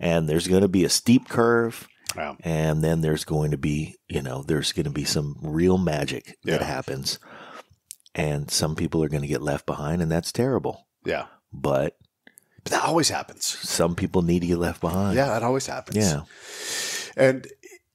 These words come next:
Speaker 2: like anything else, uh, hand carving wood,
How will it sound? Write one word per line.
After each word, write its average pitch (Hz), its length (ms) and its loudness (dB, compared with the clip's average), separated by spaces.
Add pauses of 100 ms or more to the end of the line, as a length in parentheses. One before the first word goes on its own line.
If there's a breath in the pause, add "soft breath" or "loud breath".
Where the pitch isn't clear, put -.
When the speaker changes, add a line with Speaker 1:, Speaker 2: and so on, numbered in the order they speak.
(340)
Speaker 2:
like 127 280 2
anything 123 460 0
else, 85 540 -2
uh, - 160 -8
hand 123 460 -2
carving 104 560 -4
wood, 87 360 -2